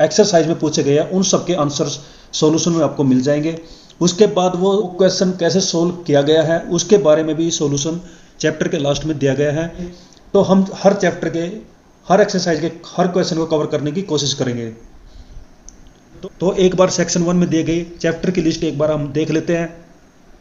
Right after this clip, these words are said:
जिसमें फर्स्ट आ जाता है नंबर सिस्टम, एचसीएफ़, एलसीएम of numbers, decimal fractions, simplifications,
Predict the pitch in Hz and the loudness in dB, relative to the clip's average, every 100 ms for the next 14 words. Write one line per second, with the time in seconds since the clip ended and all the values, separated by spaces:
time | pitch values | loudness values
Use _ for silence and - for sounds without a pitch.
0 | _ _ - - - 135 175 208 202 202 | _ _ -20 -20 -12 -6 -4 -2 -2 0
1 | 196 160 131 131 147 139 135 135 147 - | 0 2 0 0 -2 -2 -2 -4 -6 -6
2 | 160 165 - - - 143 - 160 156 - | -6 -8 -14 -16 -4 -2 0 -2 -2 -2
3 | 131 135 147 143 135 151 151 151 156 - | -4 -2 -2 -2 -2 -4 -4 -4 -6 -8
4 | - - 131 139 151 143 139 127 127 151 | -16 -8 -4 -2 -2 -4 -4 -4 -4 -6
5 | 143 - - - - - 156 160 170 170 | -6 -8 -16 -20 -8 -4 -2 -2 -4 -4
6 | - 131 131 123 | -4 -2 -2 -6